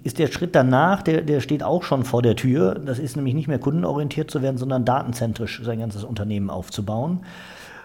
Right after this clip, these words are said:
Ähm, ich träume eigentlich irgendwann, irgendwann davon, dass es ein, ein Profit-and-Loss-Statement für Daten gibt. Ja, dass ich gar nicht mehr sage, "Wie fließen meine Umsätze und wie fließen meine Kosten" als die klassischen Bilanz- und Gewinn- und Verlustrechnungen, sondern,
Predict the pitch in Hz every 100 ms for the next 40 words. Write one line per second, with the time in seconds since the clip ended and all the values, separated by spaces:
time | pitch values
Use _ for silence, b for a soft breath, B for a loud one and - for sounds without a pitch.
0 | - 127 123 120 - 113 123 147 160 -
1 | 139 160 151 147 - 139 147 151 147 165
2 | 160 135 131 - 127 127 123 123 123 120
3 | 117 110 107 143 - 113 110 95 - -
4 | - 143 147 156 151 - 147 160 190 233
5 | 127 101 - - - - _ _ - 98
6 | 151 139 127 - 139 160 151 123 131 147
7 | 131 123 135 160 - 135 123 127 135 151
8 | 175 208 208 - 226 247 B B B 139
9 | 131 120 151 143 131 120 104 165 190 -
10 | 185 127 123 117 - 151 - 127 131 131
11 | 123 117 107 143 160 147 120 113 117 113
12 | 110 131 - 175 170 180 151 135 143 147